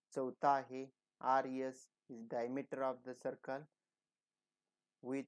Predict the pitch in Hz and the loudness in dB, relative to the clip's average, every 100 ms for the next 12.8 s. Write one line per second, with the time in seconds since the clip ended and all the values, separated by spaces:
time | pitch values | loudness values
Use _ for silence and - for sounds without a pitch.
0 | - 139 123 131 131 - 160 147 131 147 | -8 -8 -4 0 0 0 0 0 0 -6
1 | _ _ 139 135 135 - - 160 160 - | _ _ 0 0 -2 -6 -2 -2 -2 -8
2 | _ _ 120 123 139 143 143 - 131 127 | _ _ -2 2 4 2 -2 -8 -6 -4
3 | 139 190 185 _ _ 131 127 - - 160 | -4 -6 -8 _ _ -8 -6 -6 -2 2
4 | 151 135 127 123 120 160 - 131 - 139 | 2 2 2 0 -2 -4 -2 -6 -4 -4
5 | 156 - _ _ - 170 156 139 131 131 | -4 -6 _ _ -2 0 2 2 2 -2
6 | _ _ - 123 127 131 - - 135 147 | _ _ -10 -6 -4 -4 -6 0 4 4
7 | 147 - 143 139 143 143 131 - - - | 4 -4 -6 -2 2 2 2 -4 -16 -8
8 | 131 123 - 127 117 - 175 160 127 104 | -8 -8 -12 -12 -10 -2 2 2 2 -2
9 | 90 - _ _ _ _ _ - 135 131 | -8 -14 _ _ _ _ _ -6 -2 -2
10 | 131 - - 123 120 131 117 120 120 113 | -4 -12 -10 -10 -8 -6 -2 -2 -2 -4
11 | 156 202 - _ _ _ _ _ _ 123 | -6 -6 -10 _ _ _ _ _ _ -6
12 | 113 127 120 117 117 113 120 156 | 0 2 2 0 -6 -4 -6 -6